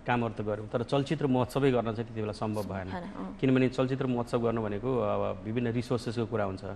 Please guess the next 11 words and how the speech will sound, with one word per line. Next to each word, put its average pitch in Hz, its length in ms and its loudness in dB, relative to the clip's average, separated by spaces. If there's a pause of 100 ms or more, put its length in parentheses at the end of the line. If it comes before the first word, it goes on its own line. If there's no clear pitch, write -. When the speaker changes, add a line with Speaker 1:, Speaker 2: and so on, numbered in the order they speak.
(440)
Speaker 1:
आर्थिक 113 340 0
कुराहरू 107 280 2
हुन्छ, 92 180 -6
Speaker 2:
उम्। 104 80 -4
Speaker 1:
आर्थिक 104 400 -4
पाटोमा 104 380 0
चाहिँ 101 200 -4
हामीले 98 200 -4
यति 101 160 -8
बेला, 101 220 -4 (440)
अ, 101 280 -4